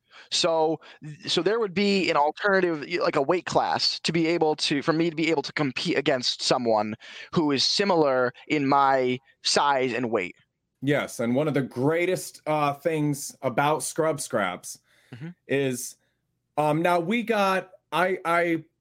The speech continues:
Speaker 2: pushed U S A Boxing for about two years back and forth to get an exemption, and I finally got an exemption. We're the only program that has an exemption to run under U S A Boxing,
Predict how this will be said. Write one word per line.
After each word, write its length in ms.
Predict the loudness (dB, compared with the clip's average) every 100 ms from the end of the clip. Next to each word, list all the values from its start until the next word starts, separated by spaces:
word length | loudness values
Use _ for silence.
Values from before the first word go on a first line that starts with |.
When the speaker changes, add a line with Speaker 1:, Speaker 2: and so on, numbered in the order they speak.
| _
Speaker 2:
pushed 360 | -2 -2 -2 -2
U 200 | 0 0
S 160 | 0
A 80 | 0
Boxing 560 | 2 2 0 -2 -4 -4
for 220 | -4 -2
about 340 | 0 -2 -2
two 240 | -4 -2 0
years 500 | 2 2 0 -2 -2
back 300 | 0 0 -2
and 120 | -4
forth 440 | -2 0 0 -4
to 100 | -6
get 220 | -2 -2
an 80 | -2
exemption, 640 | -4 -2 0 0 -4 -8 -8
and 100 | -10
I 120 | -10
finally 440 | -2 0 2 2
got 140 | 2 0
an 80 | 0
exemption. 540 | -2 -4 -4 -4 -4
We're 100 | -2
the 160 | -2 0
only 300 | 2 2 0
program 560 | 2 2 2 2 0
that 120 | 0
has 220 | 0 -2 -2
an 80 |
exemption 540 | -4 -2 -2 -2 -4 -4
to 100 | -2
run 240 | -2 0
under 220 | -2 -2
U 180 | -4 -4
S 140 | -4 -6
A 80 |
Boxing, 400 | -6 -6 -10 -18